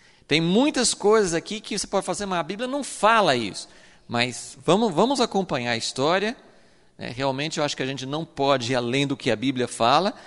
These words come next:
mas tem algumas consequências nessa história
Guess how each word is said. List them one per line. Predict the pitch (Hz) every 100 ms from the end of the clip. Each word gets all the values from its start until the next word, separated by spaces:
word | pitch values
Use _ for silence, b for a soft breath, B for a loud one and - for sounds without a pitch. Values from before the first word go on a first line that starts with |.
| B B -
mas | 117 156 - -
tem | - 165
algumas | 160 165 226 -
consequências | - 233 269 - 190 - 151 165 175 147 127
nessa | 139 123
história | - - 127 160 180